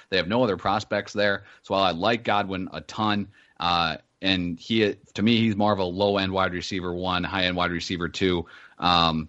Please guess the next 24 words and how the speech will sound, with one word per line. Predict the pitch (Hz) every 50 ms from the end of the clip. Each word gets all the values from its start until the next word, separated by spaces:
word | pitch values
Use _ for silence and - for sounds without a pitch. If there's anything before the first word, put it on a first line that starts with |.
| - _
you | - 95 92
know, | 90 87
over | 95 90 92
the | 90
next | 92 92 -
couple | - - 98 85 95 87
of | 82 82 82
seasons. | - - - 107 113 113 127 127 127 127 -
So | - - 107 92 90
if | 82 -
I | 90 90
can | - 98 92
get | 92 90 85 - - _ _ _
high-end | - - 92 92 92 90 90
wide | 90 87
receiver | 85 - 98 87 85
one, | 87 90 87 85 85 82 - _ _ _ _ _ _ _ _ -
uh, | 80 80 82 78 76 73 69 69 -
numbers | - 101 104 104 98 92
for | - 98 85
him | 90 98 92 90 90 71
or, | 90 87 80 - _ _ _ _ _ - -
you | - 82 80
know, | 78 78